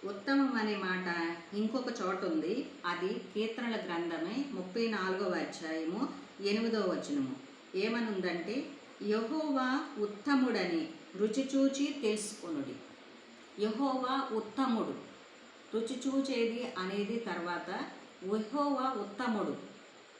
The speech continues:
ఇక్కడ కూడా యెహోవా ఉత్తముడు. "నీ నామము నీ భక్తుల దృష్టికి ఉత్తమమైనది." యెహోవా నామమే ఉత్తమము. ఇలా దేవుని నామమే ఉత్తమం అనమాట. యెహోవా ఉత్తముడని రుచి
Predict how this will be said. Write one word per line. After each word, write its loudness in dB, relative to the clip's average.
ఇక్కడ 0
కూడా 0
యెహోవా 0
ఉత్తముడు. -2
"నీ 0
నామము 0
నీ 0
భక్తుల -2
దృష్టికి -4
ఉత్తమమైనది." -4
యెహోవా -2
నామమే -2
ఉత్తమము. -4
ఇలా 2
దేవుని 4
నామమే -2
ఉత్తమం -2
అనమాట. -2
యెహోవా 2
ఉత్తముడని -2
రుచి -2